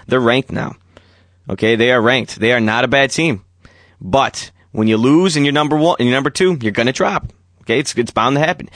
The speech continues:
Now, they came back and they played a real tough, good game against Washington. They were down in that game. They were behind. I thought they were gonna lose that game. But they came back and got it done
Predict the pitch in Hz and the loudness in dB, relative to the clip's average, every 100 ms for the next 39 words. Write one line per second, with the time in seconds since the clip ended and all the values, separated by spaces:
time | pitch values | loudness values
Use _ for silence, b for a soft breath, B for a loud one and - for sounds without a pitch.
0 | B - 127 - 170 196 160 160 147 120 | B -4 -2 0 2 2 2 0 2 -2
1 | - 135 107 131 143 143 127 - 127 120 | 2 2 4 2 2 2 0 0 0 2
2 | 117 110 117 113 110 104 101 104 104 - | 2 0 0 2 2 2 -4 -6 -10 -14
3 | B B B B 107 104 110 120 131 131 | B B B B 0 0 2 2 2 2
4 | 123 127 127 120 110 107 113 120 110 - | 2 0 2 2 2 0 0 -2 -4 -4
5 | 127 170 123 120 120 117 113 113 104 110 | -2 2 0 2 0 2 2 2 2 -2
6 | 98 - - - _ b b b 117 117 | -2 -8 -10 -14 _ b b b -2 0
7 | 151 175 156 127 127 117 107 117 131 117 | 0 0 2 2 0 0 0 -2 0 2
8 | 117 | 2